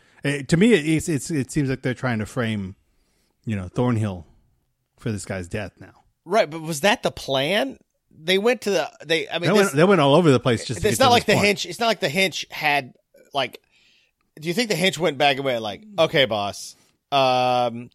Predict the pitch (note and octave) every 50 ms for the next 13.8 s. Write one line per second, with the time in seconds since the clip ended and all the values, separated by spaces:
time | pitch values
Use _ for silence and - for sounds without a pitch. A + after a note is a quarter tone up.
0 | - - G3 G3+ F3 - - F3+ F3 D#3+ - F3 D#3+ C#3+ C#3+ C#3 C3+ C3 C3+ -
1 | - C#3 C3 - - G3 - - - - F3 E3 D#3+ D3 D3 C#3 A#2+ B2 A2+ -
2 | - C#3 C3+ C3 B2+ B2 A#2 A2 A2 G#2+ G#2 G2+ G2+ G#2 G#2 G2+ F2+ F#2+ F#2+ F#2
3 | F2 _ _ _ _ _ _ _ _ _ _ _ - C3+ C#3 C3+ C3+ C3 B2+ B2
4 | A#2+ - _ C#3+ C#3 D#3 E3 E3 D#3+ D#3+ D#3+ D3+ C#3+ D3+ C#3+ C3+ C#3+ - - E3
5 | D3+ D3+ E3 D#3 E3+ F3+ E3 F#3 F#3 F#3+ F#3+ F#3 C3 A#2 A2 G#2 G#2 B2 E3 -
6 | - _ - - G3 A3+ B3 B3 G#3 - - _ _ _ _ - - B3+ A#3+ G#3+
7 | - - B3+ C4+ B3 A3 F3 C3+ B2 A#2+ B2+ C#3 C#3 F3 A#3 C4 G#3 - _ _
8 | _ _ _ _ _ _ _ _ - - D3+ D3 C#3+ C#3+ C#3 C#3 C#3 E3 E3 E3
9 | D#3 D3 C3+ C3 A#2+ A2+ A#2 A#2+ A2+ A2 G2 F#2 F2+ F2 _ _ _ _ _ _
10 | - D3 C#3+ C3+ - - - _ _ _ - - D3 C#3+ D3 D#3+ F3+ G#3 G#3+ G3
11 | F3+ D#3 - - E3+ E3 D#3 C3 B2 A#2+ A#2+ B2+ _ _ _ _ _ _ _ _
12 | _ _ _ _ _ _ _ _ _ _ - C#3 C#3+ A#2+ - - - C3+ C3+ B2+
13 | C3 C#3+ C#3+ D#3 E3+ F3+ E3 E3 E3 C#3 - D3+ D3 C#3+ C3 A2